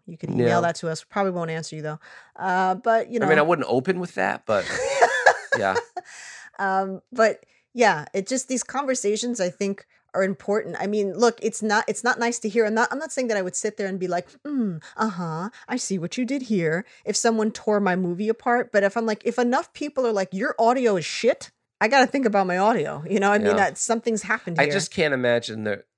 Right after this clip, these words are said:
Speaker 2: there's a world where this was a creative decision to, to
Speaker 1: Yeah,
Speaker 2: do
Speaker 1: I don't
Speaker 2: that.
Speaker 1: know.
Speaker 2: There
Speaker 1: It
Speaker 2: must, there's
Speaker 1: sounds
Speaker 2: gotta be
Speaker 1: really
Speaker 2: something to it.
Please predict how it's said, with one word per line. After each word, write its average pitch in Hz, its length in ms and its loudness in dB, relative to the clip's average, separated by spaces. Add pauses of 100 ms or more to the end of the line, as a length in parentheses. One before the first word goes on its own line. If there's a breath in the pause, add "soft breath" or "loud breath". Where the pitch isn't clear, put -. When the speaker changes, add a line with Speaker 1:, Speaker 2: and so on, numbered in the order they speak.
(140)
Speaker 2:
there's 110 200 2
a 107 60 -6
world 104 260 -2
where 101 120 -6
this 101 240 -8
was 104 140 -6
a 101 40 -6
creative 95 540 -6
decision 104 480 -10
to, 95 300 -16 (280)
to - 120 -10
Speaker 1:
Yeah, 175 80 -6
Speaker 2:
do 170 60 -2
Speaker 1:
I 170 120 -2
don't - 0 -
Speaker 2:
that. 180 160 -4
Speaker 1:
know. 160 320 -8 (360 soft breath)
Speaker 2:
There - 140 0
Speaker 1:
It 214 60 -4
Speaker 2:
must, 220 40 -2 (240)
there's 117 120 2
Speaker 1:
sounds 254 40 -4
Speaker 2:
gotta 127 200 4
be 104 80 0
Speaker 1:
really - 80 0
Speaker 2:
something - 320 -2
to 95 180 -6
it. - 180 -6